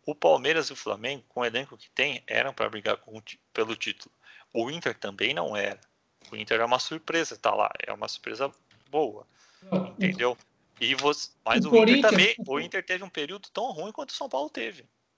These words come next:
Speaker 1: entendeu? Só que
Speaker 2: Cor-
Speaker 1: foi, foi no, no meio do campeonato, não foi agora no final. Por isso que agora no final parece que o do São Paulo foi muito pior.
Speaker 2: O Corinthians de Carille também não era pra ter ganho, velho.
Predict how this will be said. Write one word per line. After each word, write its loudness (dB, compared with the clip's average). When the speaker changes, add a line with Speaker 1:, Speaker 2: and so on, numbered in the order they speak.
Speaker 1:
entendeu? -4
Só 4
que -2
Speaker 2:
Cor- 8
Speaker 1:
foi, 0
foi -4
no, -4
no 0
meio -4
do -10
campeonato, -6
não -14
foi -6
agora 0
no -12
final. -2
Por -10
isso -12
que -4
agora 0
no -8
final 0
parece 2
que -14
o -10
do -16
São -10
Paulo -4
foi -10
muito -14
pior. -6
Speaker 2:
O -6
Corinthians 4
de 0
Carille 2
também -4
não -2
era 4
pra 0
ter -2
ganho, 2
velho. -4